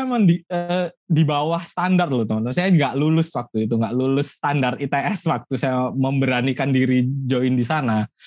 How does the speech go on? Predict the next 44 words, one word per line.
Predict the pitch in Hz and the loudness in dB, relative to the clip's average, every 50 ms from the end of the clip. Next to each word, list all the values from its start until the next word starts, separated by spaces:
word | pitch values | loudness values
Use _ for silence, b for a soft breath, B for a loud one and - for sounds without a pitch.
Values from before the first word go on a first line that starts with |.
| B B B B B B B B _ | B B B B B B B B _
Karena | - 160 196 247 262 233 214 | -4 -2 0 0 0 0 0
memang | 196 190 180 | 0 0 0
saya | 208 196 226 | 0 0 2
basic-nya | 196 139 127 - 151 143 160 185 214 180 | 2 0 0 -2 -2 -2 0 2 2 2
dari, | 139 127 123 131 127 123 | 2 2 2 0 0 0
dari | 123 123 120 120 113 | 0 -2 -2 -2 -4
S | 120 - 131 | -4 -4 -4
M | 135 156 | -2 2
A | 175 | 2
juga | 175 139 117 120 110 | 2 4 2 2 2
nggak | 107 104 104 | 2 0 0
terlalu | - 113 113 113 113 | 0 0 0 2 2
banyak | 110 107 107 107 110 107 - | 2 2 2 2 0 0 0
international | 107 110 110 110 110 107 - 113 107 101 104 | -2 -2 0 0 -2 -2 0 0 0 0 -2
exposure | - - - 107 - 113 104 | -2 -4 -6 -4 -2 -2 0
juga. | 113 127 156 147 113 101 101 - - | 0 2 2 0 0 -2 -4 -8 -8
Saya | - - 123 143 143 | -6 -4 -2 0 0
di, | 131 120 110 113 110 107 104 101 101 | 0 2 2 4 4 4 4 4 2
di | 104 107 107 107 107 | 4 4 4 2 2
salah | 101 - 117 110 110 | 0 0 -2 -2 -2
satu, | 113 113 - - 110 107 110 - - - - | -4 -4 -2 0 0 0 0 0 -2 -4 -2
eh, | 110 104 95 98 | -2 0 0 -2
S | 104 - 107 101 | -2 -2 -2 -2
M | 104 | 0
A | 110 104 | 2 2
juga | 107 107 101 104 101 | 2 2 2 2 0
yang | 107 104 101 | 0 2 2
biasa | 101 98 98 110 113 - - 110 101 98 98 | 2 2 2 0 0 -2 -2 -2 -2 0 0
gitu. | 98 90 - 101 104 - B B B B B B B B B B B B _ - | -2 -2 -2 -4 -6 -6 B B B B B B B B B B B B _ -8
Tapi | 127 127 - 233 233 233 226 202 - - | -6 -2 0 2 2 2 2 0 -2 -2
ya | - 131 120 120 | -2 0 0 0
itu | 165 170 | 0 0
tadi, | 180 190 165 143 123 135 - | 0 2 2 2 2 0 0
semua | - 151 147 170 202 208 - | 0 0 2 2 2 2 0
kalau | 156 151 135 | -2 -2 -2
berawal | 123 123 117 113 120 123 | -2 -2 -2 -2 -2 -2
dari | 117 117 107 113 110 | -2 -2 -2 -4 -4
kita | - 117 - 123 123 117 - - _ _ - | -6 -4 -2 -2 -2 -2 -4 -10 _ _ -4
pingin, | 131 127 127 123 123 123 120 120 120 120 117 120 - | -2 0 0 0 0 0 2 2 0 0 -2 -2 -2
pingin | - 123 123 123 120 120 | -2 0 0 0 0 0
untuk | - 135 123 120 117 131 120 - - _ _ _ _ _ _ - | 0 -2 -2 0 0 -2 -2 -2 -6 _ _ _ _ _ _ -2
ngasih, | 120 117 117 - - 127 117 117 B B B B B B _ | -2 -2 -2 0 0 0 0 0 B B B B B B _
ngasih | 139 120 113 113 113 - 127 120 120 | -2 0 0 0 0 -2 -2 -2 -2
apa | 123 - | -2 -2